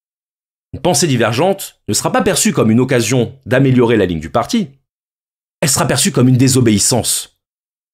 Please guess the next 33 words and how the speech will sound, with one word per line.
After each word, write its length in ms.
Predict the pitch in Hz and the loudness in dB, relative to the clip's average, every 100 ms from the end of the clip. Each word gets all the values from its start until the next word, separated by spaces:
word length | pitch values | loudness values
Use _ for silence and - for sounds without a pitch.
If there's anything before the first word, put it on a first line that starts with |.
| _ _ _ _ _ _ _ 175 | _ _ _ _ _ _ _ -4
Elle 80 | |
sera 160 | - 175 | -2 -2
perçue 300 | 170 - 220 | -2 0 0
comme 400 | 196 208 190 - _ - | 2 2 0 -6 _ -2
de 80 | 151 | 0
la 100 | 175 | 2
déloyauté, 840 | 156 160 156 143 139 156 - - _ _ _ _ _ _ _ _ _ _ _ _ _ _ | 4 4 4 2 2 0 -2 -14 _ _ _ _ _ _ _ _ _ _ _ _ _ _
comme 160 | - 85 | -6 -4
le 80 | 76 | -2
germe 440 | 107 143 95 69 - _ _ _ _ _ _ - | 0 0 0 -6 -12 _ _ _ _ _ _ -4
de 60 | |
la 100 | 92 | -2
trahison. 440 | - 92 92 110 69 _ _ _ _ _ _ _ _ _ _ _ _ _ _ _ _ _ _ _ _ _ _ _ _ | -2 -4 -2 -4 -6 _ _ _ _ _ _ _ _ _ _ _ _ _ _ _ _ _ _ _ _ _ _ _ _
Simone 280 | - 127 135 | -6 -2 0
Veil 160 | 190 147 | 2 0
explique 320 | 135 113 110 | -2 -6 -4
bien 260 | 123 170 139 | -2 -2 -2
que 580 | - 107 98 - - - | 0 2 4 2 -6 -6
la 120 | 92 | -6
pensée 340 | - 120 - 107 | -2 -2 -2 -4
du 160 | 82 | -4
parti 480 | 80 80 - 170 175 _ _ _ _ 156 | -6 -4 -6 -6 -8 _ _ _ _ -4
exerce 340 | 151 226 - | 0 0 0
une 140 | 165 135 | -2 0
pression 380 | 175 - 156 | -2 0 0
sur 200 | 147 131 | 0 0
la 100 | 123 | 0
pensée 400 | 123 160 147 214 151 | 0 0 0 0 2
des 260 | 131 123 | 2 2
individus 580 | 175 151 156 151 147 147 | 0 0 0 0 0 -2
qui 120 | 120 | -2
le 100 | 87 | -4
composent. 500 | - 78 82 69 60 | -4 -6 -6 -6 -12